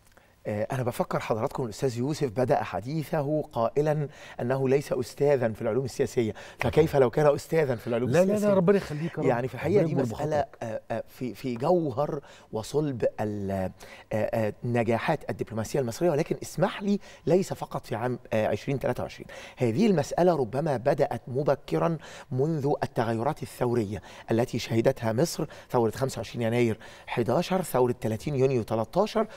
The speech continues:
Speaker 1: ثم، آه، استقرار واستتباب ال-، الوضع في مصر بعد ألفين وأربعتاشر.
Speaker 2: مم.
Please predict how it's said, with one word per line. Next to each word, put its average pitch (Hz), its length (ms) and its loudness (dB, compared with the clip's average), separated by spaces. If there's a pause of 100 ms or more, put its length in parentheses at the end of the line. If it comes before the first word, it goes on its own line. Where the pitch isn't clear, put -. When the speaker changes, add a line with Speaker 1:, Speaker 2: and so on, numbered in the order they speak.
(180)
Speaker 1:
ثم، 202 340 4
آه، 180 80 6 (540)
استقرار - 800 -2
واستتباب 123 880 -2
ال-، 113 480 0 (300)
الوضع 135 440 4
في 123 180 -6
مصر 151 280 -6
بعد 139 240 -2 (100)
ألفين 139 320 -4
وأربعتاشر. 110 580 -4
Speaker 2:
مم. 92 120 0